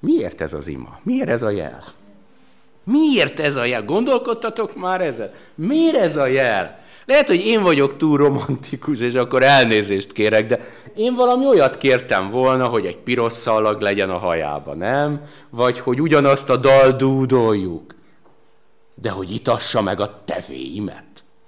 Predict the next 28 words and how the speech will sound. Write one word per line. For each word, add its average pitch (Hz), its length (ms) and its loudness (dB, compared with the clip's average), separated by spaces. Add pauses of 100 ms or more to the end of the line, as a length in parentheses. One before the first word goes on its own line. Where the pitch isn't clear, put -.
(680)
Itassa - 640 -10
meg 101 200 -8
a 98 80 -12 (140)
tevéi-, 82 540 -10
ez 110 140 -10
a 127 160 -6
jel. 78 460 -14 (1600)
Testvéreim, 131 640 0
lehet, 127 260 4
hogy 107 320 2 (1000)
most - 180 -14
el 143 160 4
fogok 104 240 0
nektek 92 340 -4
árulni 90 360 0
valamit, 95 320 0
és 101 160 -6
lehet, 131 260 -2
hogy 95 180 -8 (160)
ezzel 98 320 -6
csalódást 101 600 -4
okozom, 95 360 -8
és 90 80 -10
soha - 380 -6
többet 85 340 -8
nem 87 140 -4
fogtok 85 400 -12
meghívni. 64 680 -14